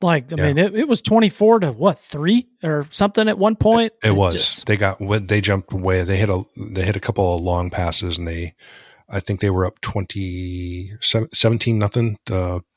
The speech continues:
Speaker 2: when I kinda looked and I didn't check back again till late.
Speaker 1: Yeah.
Speaker 2: Uh, I was on Oregon minus three and a half. They kinda gave that one away. They were up thirty-four to, I think, seventeen.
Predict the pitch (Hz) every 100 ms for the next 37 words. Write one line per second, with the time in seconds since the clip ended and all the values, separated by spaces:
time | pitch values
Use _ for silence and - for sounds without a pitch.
0 | _ - 101 98 98 95 _ _ - 98
1 | 82 87 98 104 82 87 87 85 - 82
2 | 82 82 90 82 85 80 90 82 85 90
3 | _ _ 135 113 95 - _ - 120 113
4 | 117 110 - - - 127 131 117 - 110
5 | 110 104 98 98 95 - 104 95 92 95
6 | 98 98 - 104 92 92 - 107 98 92
7 | 92 - _ _ _ - 95 90 92 95
8 | 92 90 92 90 95 95 95 _ - -
9 | - 107 98 92 - 101 95 92 - 98
10 | 92 92 90 90 87 - - 101 - -
11 | - - 98 107 - - 107 120 160